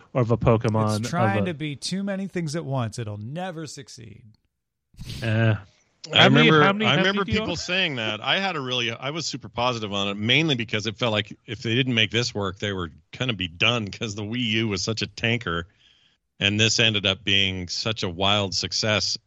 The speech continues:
Speaker 3: Uh, I don't think I predicted it. I just think I wanted it to be. And part of that was, I don't know, I was intrigued when they first showed,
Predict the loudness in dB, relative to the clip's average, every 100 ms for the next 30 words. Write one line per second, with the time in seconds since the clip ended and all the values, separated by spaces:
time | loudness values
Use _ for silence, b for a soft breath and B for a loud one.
0 | -6 -4 -2 -4 -4 0 2 0 -2 -4
1 | -2 -2 -2 0 -2 0 -4 -4 -4 -4
2 | -6 -6 -6 -6 -8 -8 -4 -2 -2 -6
3 | _ _ _ _ _ _ _ -2 2 2
4 | 2 2 2 4 2 0 0 0 0 0
5 | -4 -6 _ _ _ _ _ _ _ _
6 | _ -2 0 0 0 -2 0 0 0 -4
7 | -8 -6 -2 -2 -4 -4 -4 -2 -4 -4
8 | -2 -2